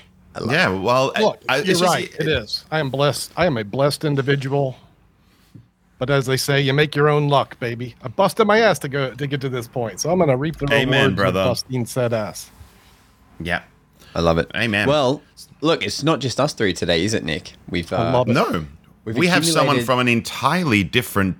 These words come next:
Speaker 2: time zone, actually. He's
Speaker 1: I
Speaker 2: traveled
Speaker 1: know.
Speaker 2: back in time. He's two hours slower. It might be because he's on the other side of Australia, but I think it's a good time to announce him.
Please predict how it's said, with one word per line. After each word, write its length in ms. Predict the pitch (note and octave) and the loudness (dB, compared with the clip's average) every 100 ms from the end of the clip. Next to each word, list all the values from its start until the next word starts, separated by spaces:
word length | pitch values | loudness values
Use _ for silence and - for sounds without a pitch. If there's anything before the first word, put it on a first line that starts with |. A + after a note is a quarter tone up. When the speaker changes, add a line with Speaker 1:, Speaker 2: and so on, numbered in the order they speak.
| _ | _
Speaker 2:
time 300 | - C3 A#3 | -2 0 0
zone, 280 | - F2+ D#2+ | -2 0 0
actually. 500 | D#2+ - E2+ D2+ C#2+ | -2 -4 -4 0 0
He's 340 | D#2+ B2 - G#2+ | 0 -2 -2 -4
Speaker 1:
I 40 | |
Speaker 2:
traveled 320 | F2+ - A2+ | -2 0 2
Speaker 1:
know. 120 | D3 D#3+ | 2 2
Speaker 2:
back 240 | - - | -2 -4
in 160 | C3+ A#2+ | -6 -4
time. 600 | C3 D3+ A2+ D#2+ D2+ - - - - | -4 0 0 0 -2 -8 -20 -20 -4
He's 180 | C#3+ - | -2 -2
two 320 | - D3 D#3 | -2 0 2
hours 280 | D3 B2+ A#2 | 4 4 4
slower. 500 | - C3+ D3+ G2+ D2+ - - - | 2 2 4 4 2 -4 -12 -2
It 80 | |
might 220 | G#2+ E3+ D#3 | 2 2 2
be 80 | |
because 560 | A2 A2 A2 G#2+ F#2+ - - - - _ - - | -2 -2 0 0 0 -8 -16 -20 -20 _ -20 -10
he's 200 | G#2+ G2+ | -4 -2
on 60 | |
the 80 | G#2+ | 0
other 140 | G#2+ G2+ | 0 0
side 240 | A2+ A2 | 2 2
of 60 | G#2+ | 2
Australia, 640 | G#2+ C#3 E3 D#3+ D2+ C#2+ - | -2 -2 0 0 -2 -4 -4
but 140 | G2+ | 0
I 40 | G#2+ | 0
think 120 | A#2 | 0
it's 80 | G2 | -2
a 40 | |
good 140 | B2 | -2
time 180 | - A#2 | 0 -2
to 120 | A2 A2+ | 0 0
announce 300 | A#2+ D#3+ A2 | 0 0 -2
him. 240 | A2+ | -4